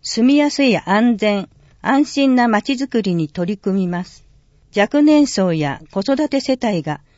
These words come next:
街中で住宅を取得する経費を補助。街中居住促進補助金。新市街地として、小布施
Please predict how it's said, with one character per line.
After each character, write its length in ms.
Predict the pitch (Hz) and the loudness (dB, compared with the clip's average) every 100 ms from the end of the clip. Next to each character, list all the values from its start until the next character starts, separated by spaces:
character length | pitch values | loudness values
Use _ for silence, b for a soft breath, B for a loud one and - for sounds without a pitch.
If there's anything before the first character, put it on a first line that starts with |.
| _ - | _ -6
街 260 | 196 262 | -4 2
中 260 | 269 277 233 | 0 2 0
で 220 | 214 202 | 2 0
住 240 | 185 254 277 | 0 -2 -2
宅 320 | 277 254 240 | -4 -2 -2
を 100 | 240 | -2
取 60 | |
得 320 | - 254 254 247 | -2 -2 -2 -4
す 160 | 233 | -2
る 160 | 226 214 | -4 -4
経 220 | - 269 | -2 -2
費 200 | - 196 | -2 -2
を 100 | 160 | -2
補 140 | - | -2
助。 220 | 180 147 135 _ _ _ _ _ | -6 -6 -10 _ _ _ _ _
街 280 | 190 208 269 | -4 -2 2
中 440 | 262 254 226 233 - | 0 0 0 0 -2
居 280 | - 214 | -2 0
住 260 | 220 277 285 | 0 0 0
促 280 | - 233 - | -2 -4 -4
進 300 | - 262 262 | 0 2 2
補 140 | 214 | 0
助 200 | 208 226 | -4 -4
金。 320 | - 214 190 - _ _ _ _ _ | -4 -6 -6 -8 _ _ _ _ _
新 400 | - - 285 294 | -10 0 4 4
市 220 | 311 - 240 | 2 -2 0
街 280 | 254 247 | 2 0
地 160 | - 208 | -4 -8
と 180 | - 170 | -4 -4
し 140 | - | -6
て、 220 | - 147 B B B B B | -10 -10 B B B B B
小 120 | - 202 | -6 -4
布 120 | 294 | -2
施 140 | - | 0